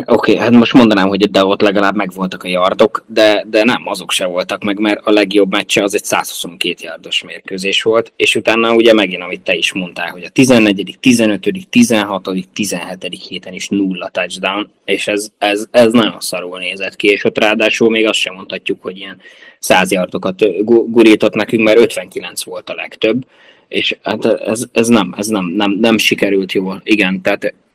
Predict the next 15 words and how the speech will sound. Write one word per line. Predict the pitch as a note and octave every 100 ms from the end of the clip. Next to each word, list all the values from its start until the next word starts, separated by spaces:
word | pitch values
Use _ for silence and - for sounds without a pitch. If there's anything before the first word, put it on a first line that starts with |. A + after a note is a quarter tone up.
| _ B2+
borzasztó | D3+ B2+ A2+ - F2+
jól | G2+ G#2+
döntött | F#2+ F#2+ F#2 G2+ -
a |
Dallas, | F#2+ F#2+ G#2+ B2 -
hogy | G#2+
nem | G#2 G#2
esett | F2+ G2+ F#2
bele | F#2+ F#2
még | G2+ G2
egyszer | F#2+ - G2
abba | F#2 F2+ F2
a |
csapdába, | - F#2 F2+ F#2+ F#2 F#2
amit | F#2 F2 -